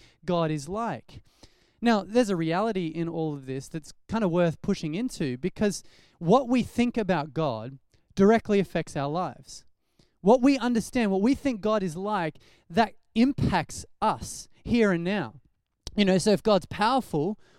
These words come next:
or if God's weak, if God's marking us on good stuff or bad stuff, if God's a friend but can't do anything, if God's a, a dad with a credit card, then that changes my life. That affects me.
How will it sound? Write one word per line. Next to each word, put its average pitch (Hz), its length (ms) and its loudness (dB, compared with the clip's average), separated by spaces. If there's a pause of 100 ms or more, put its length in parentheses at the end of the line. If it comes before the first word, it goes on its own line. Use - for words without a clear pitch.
(160)
or 220 240 8
if 196 140 0
God's 156 280 -2
weak, 196 460 -6 (380)
if 214 140 2
God's 220 240 4
marking 208 400 0
us 214 140 -2
on 190 140 -2
good 208 200 0
stuff 226 340 -4
or 180 200 -4
bad 196 340 0
stuff, - 300 -4
if - 240 -4
God's 202 240 4
a 180 60 -2
friend 233 500 -2
but 190 140 -2
can't 175 340 -4
do 220 180 -2
anything, 202 340 -4
if 190 100 -4
God's 196 240 2
a, 185 60 0 (200)
a 185 80 0
dad 240 400 2
with 190 140 -2
a 185 40 0
credit 220 400 -6
card, 156 480 -4 (640)
then 196 140 2
that 226 200 -2
changes 202 880 -4 (240)
my 175 220 0
life. - 560 -6 (120)
That 208 140 4
affects - 680 -6
me. 143 280 -10